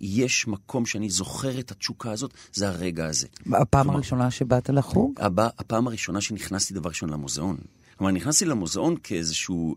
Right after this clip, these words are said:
Speaker 1: אה, ילד, וכמובן נכנס, אה, לחוג. אז הייתה איילה גורדון, מנהלת אגף ה-, אגף הנוער, ובמהלך כל אותה שנה, אה,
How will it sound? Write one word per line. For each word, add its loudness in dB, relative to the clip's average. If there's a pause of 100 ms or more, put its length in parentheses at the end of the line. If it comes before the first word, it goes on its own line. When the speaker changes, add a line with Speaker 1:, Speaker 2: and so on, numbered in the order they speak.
Speaker 1:
אה, 0
ילד, 2
וכמובן -4
נכנס, -2
אה, -2
לחוג. -2 (280)
אז 2
הייתה 0
איילה 4
גורדון, 2 (300)
מנהלת 2
אגף -2
ה-, 0
אגף -2
הנוער, 0 (880)
ובמהלך -2
כל 2 (140)
אותה -12
שנה, -2 (500)
אה, 6